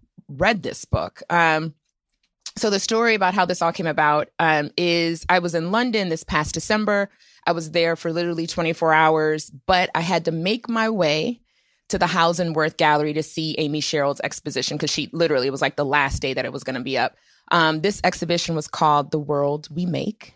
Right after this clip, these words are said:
which is so interesting, Miles, and you talking about Black world making.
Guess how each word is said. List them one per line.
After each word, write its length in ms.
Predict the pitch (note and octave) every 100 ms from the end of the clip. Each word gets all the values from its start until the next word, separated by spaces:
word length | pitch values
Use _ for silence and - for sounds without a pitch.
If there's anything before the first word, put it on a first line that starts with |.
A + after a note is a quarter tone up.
| -
which 220 | D3+ -
is 80 | D3+
so 180 | D#3 -
interesting, 440 | D3 D#3+ - D3+
Miles, 320 | D3 D3 D3
and 80 | C#3
you 80 | C#3+
talking 340 | - C#3 D#3
about 380 | C#3 C#3+ C3+ - _ _
Black 400 | D3 D3 D3 -
world 420 | C#3 C#3 C#3 D3
making. 500 | D3 B2+ - D#3 A#3